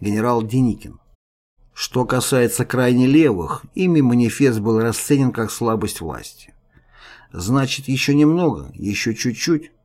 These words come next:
и будет власть трудящихся. Тем более, что эсеры, как мы увидим дальше, уже не могли остановить своих людей. И их боевики просто-напросто не подчинялись руководству.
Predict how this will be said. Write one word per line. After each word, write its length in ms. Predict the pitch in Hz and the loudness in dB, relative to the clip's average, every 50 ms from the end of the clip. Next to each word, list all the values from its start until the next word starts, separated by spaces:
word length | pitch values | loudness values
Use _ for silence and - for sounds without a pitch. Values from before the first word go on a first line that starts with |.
| _ _ _ | _ _ _
и 100 | - 139 | -6 -4
будет 260 | 156 170 180 143 107 | -2 0 -2 -2 -2
власть 280 | 87 92 110 113 110 - | -2 -2 -4 -4 -4 -6
трудящихся. 760 | - 87 80 76 69 69 - - - 90 - - - - - _ _ _ _ _ _ _ _ - - - - - _ | -10 -12 -10 -10 -10 -10 -10 -12 -12 -12 -14 -16 -16 -16 -20 _ _ _ _ _ _ _ _ -20 -20 -20 -20 -20 _
Тем 240 | - 120 127 139 147 | -4 0 2 2 4
более, 260 | 160 180 175 147 123 | 4 4 4 4 2
что 240 | 113 - - 131 131 | 2 0 0 0 2
эсеры, 420 | 131 - - - 180 175 151 123 | 2 0 0 0 2 2 2 0
как 180 | 113 113 101 95 | -2 -4 -6 -4
мы 160 | 104 104 110 | -2 0 0
увидим 400 | 110 107 104 101 92 95 92 90 | 2 2 0 0 -2 -4 -6 -6
дальше, 440 | 80 85 69 62 - - - - - _ _ _ _ _ | -6 -8 -8 -8 -10 -12 -14 -14 -16 _ _ _ _ _
уже 280 | 143 - 143 143 160 170 | -6 -4 -2 0 0 2
не 80 | 170 | 2
могли 320 | 165 160 156 147 160 147 151 | 2 2 2 2 2 2 2
остановить 420 | 123 - - 110 104 107 107 101 | 0 -2 -4 -2 0 0 0 -2
своих 300 | - - 95 95 92 87 | -4 -6 -4 -4 -4 -6
людей. 400 | 95 87 92 87 69 - - - _ _ _ _ _ _ - - - _ _ | -6 -8 -8 -8 -8 -12 -14 -16 _ _ _ _ _ _ -20 -20 -20 _ _
И 140 | - 120 143 | 2 4 4
их 100 | 147 127 | 4 4
боевики 480 | 120 131 139 139 147 147 139 - 175 165 | 4 4 4 6 6 4 4 2 -2 -2
просто-напросто 1000 | 143 117 113 127 131 - - - 113 113 120 123 - 107 110 104 - - - 101 | 0 0 -2 -2 -2 -2 -4 -2 -2 -2 -2 -2 -4 -4 -6 -6 -6 -8 -6 -4
не 180 | 98 110 127 139 | -2 -2 -2 -2
подчинялись 720 | 139 - 143 135 - - - 143 139 143 139 123 104 107 | -2 -2 -4 -4 -2 0 2 2 2 2 0 -2 -4 -6
руководству. 760 | 98 - - 92 90 78 60 58 - - - - - - | -8 -8 -6 -8 -8 -8 -10 -12 -16 -16 -16 -18 -20 -20